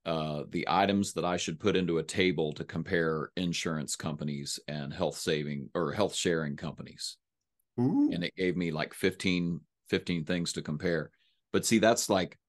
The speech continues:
Speaker 1: that's putting it in front of me and saying, "Here are the elements of it.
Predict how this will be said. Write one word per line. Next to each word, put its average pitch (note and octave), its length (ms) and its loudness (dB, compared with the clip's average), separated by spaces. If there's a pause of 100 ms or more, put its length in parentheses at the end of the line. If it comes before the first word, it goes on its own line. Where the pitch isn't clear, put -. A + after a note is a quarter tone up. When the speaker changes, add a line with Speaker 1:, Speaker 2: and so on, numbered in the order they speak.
(400)
Speaker 1:
that's G#2+ 220 2
putting A2+ 280 6
it F#2+ 120 4
in F2 100 0
front G#2+ 280 2
of E2 100 -2
me F#2 100 0
and E2+ 160 -4
saying, E2 540 0 (680)
"Here A#2 340 8
are G2 80 8
the E2+ 140 2
elements G2 480 4
of F2 160 0
it. E2+ 160 -2